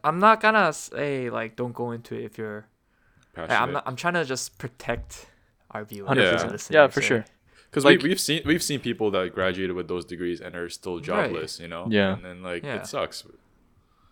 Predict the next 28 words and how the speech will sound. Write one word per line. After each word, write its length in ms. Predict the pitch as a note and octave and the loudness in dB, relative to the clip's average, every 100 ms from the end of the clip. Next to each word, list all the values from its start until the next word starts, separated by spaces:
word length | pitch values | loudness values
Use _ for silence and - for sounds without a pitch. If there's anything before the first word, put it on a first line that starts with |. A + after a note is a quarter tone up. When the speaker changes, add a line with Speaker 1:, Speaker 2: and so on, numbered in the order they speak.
| - | -8
Speaker 3:
And 100 | C#3+ | 4
not 160 | C3 C#3+ | 6 6
to 60 | |
target, 520 | C#3+ A#2 A#2 D3 D3 - | 4 2 6 6 4 2
but 160 | B2 | 4
I 60 | A#2+ | 4
think 220 | D3 C3 | 2 0
science 600 | - B2 A#2 B2+ - - | -2 2 2 0 -4 -4
is 220 | A2+ G2+ | -4 -2
a 60 | G#2 | -4
huge 280 | - A#2+ A2 | -2 -4 -2
one, 200 | G2+ G2+ | -6 -2
right? 220 | A2 - - - | -2 -2 -18 2
There's, 280 | B2 A#2 - | 6 6 6
like, 180 | B2 - | 0 2
I 60 | |
know 180 | B2 B2 | 2 4
a 40 | A#2 | 6
lot 180 | A2+ | 4
of 80 | A#2+ | 4
people 240 | B2+ A#2+ G#2+ | 2 2 4
back 300 | G#2+ G#2+ G#2+ | 4 2 -2
in 80 | |
uni 240 | A2 A#2+ A2+ | -2 -2 -2
that 240 | G2+ G2+ _ | -2 -4 _
graduated 560 | A#2 G#2 G2+ A2 A2 A2 | 4 4 4 2 2 2
with 340 | G#2+ G#2 - - | 0 -2 -2 -4
a 360 | G#2+ G#2 G#2 | -2 0 -2